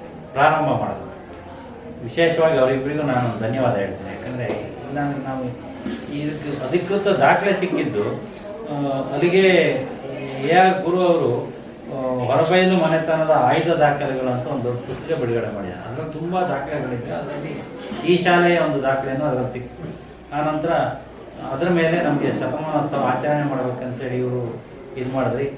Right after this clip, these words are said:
ನಮ್ಮ ಸುರೇಶ್ ಅವರು ಅಧ್ಯಕ್ಷರಾಗಿ, ರಮೇಶ್ ಅವರು ಕಾರ್ಯದರ್ಶಿಯಾಗಿ, ಶಂಕರನಾರಾಯಣ ಅವರು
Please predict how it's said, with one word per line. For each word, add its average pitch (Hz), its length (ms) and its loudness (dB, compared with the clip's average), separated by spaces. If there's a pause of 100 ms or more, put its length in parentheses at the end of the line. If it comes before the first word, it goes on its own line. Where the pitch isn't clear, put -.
(340)
ನಮ್ಮ 120 320 -2
ಸುರೇಶ್ 131 460 -4
ಅವರು 123 560 0
ಅಧ್ಯಕ್ಷರಾಗಿ, 120 760 -2
ರಮೇಶ್ 117 380 -4
ಅವರು 117 200 -6
ಕಾರ್ಯದರ್ಶಿಯಾಗಿ, 113 840 -10 (480)
ಶಂಕರನಾರಾಯಣ 123 480 -2
ಅವರು 110 540 -8